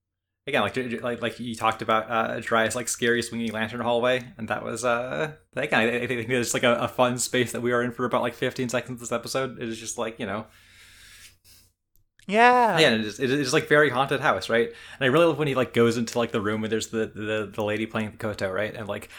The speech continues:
Speaker 1: I love how this room is displayed because it is just, like,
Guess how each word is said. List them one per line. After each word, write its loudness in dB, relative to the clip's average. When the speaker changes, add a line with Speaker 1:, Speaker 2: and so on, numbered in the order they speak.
Speaker 1:
I 2
love 4
how 2
this -6
room -2
is -6
displayed -2
because -4
it 2
is 0
just, 0
like, 2